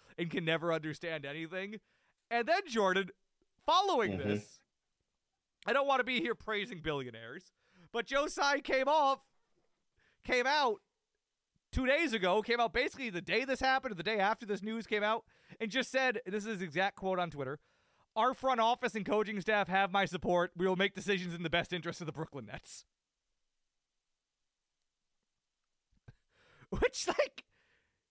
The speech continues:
Speaker 1: I, I can't blame the guy. Like, obviously, your first instinct is like, well, if it's a coach and G M or Durant, like, you pick Kevin Durant. Like,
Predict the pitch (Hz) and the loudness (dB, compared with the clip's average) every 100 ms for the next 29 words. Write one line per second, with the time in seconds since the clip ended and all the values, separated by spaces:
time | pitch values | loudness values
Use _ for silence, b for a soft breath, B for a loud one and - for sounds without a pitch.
0 | _ - - - 320 494 587 370 285 254 | _ -2 0 0 0 4 4 2 0 2
1 | 302 415 403 349 - 190 175 196 311 - | 4 2 2 2 4 4 6 4 2 0
2 | _ _ _ 247 262 320 392 302 285 220 | _ _ _ 0 2 4 4 2 2 2
3 | - 269 240 302 - 247 208 196 208 233 | 2 2 2 -4 -6 -6 -2 -2 2 0
4 | - 202 226 277 247 202 185 202 208 190 | 0 -4 0 0 -2 -6 0 0 2 0
5 | 170 143 240 277 165 160 147 - 233 - | -2 -2 0 0 -2 -8 -8 -6 -6 -4
6 | 208 185 147 135 135 294 214 127 160 156 | -4 -2 -4 -6 -2 0 0 -2 -4 -6